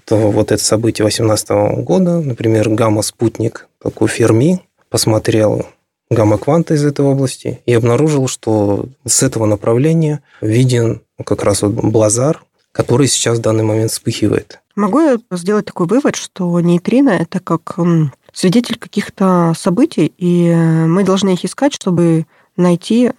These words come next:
Speaker 2: какие-то большие взрывы, которые ещё непонятны?
Speaker 1: Да.
Speaker 2: Да?
Speaker 1: Можно так сказать. Нейтрино дополняет, э,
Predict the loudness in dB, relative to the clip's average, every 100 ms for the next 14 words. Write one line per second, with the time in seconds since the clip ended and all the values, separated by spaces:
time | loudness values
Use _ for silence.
0 | -14 -20 -4 0 4 2 2 0 2 2
1 | 2 0 -2 -2 -2 0 0 -2 2 0
2 | 0 -6 -18 -2 2 2 0 -4 _ _
3 | -8 0 0 0 0 2 2 2 0 -2
4 | -2 0 0 -2 -2 -2 0 2 2 0
5 | -2 -2 0 2 0 0 -2 -4 -4 -2
6 | 0 -2 -2 -6 -8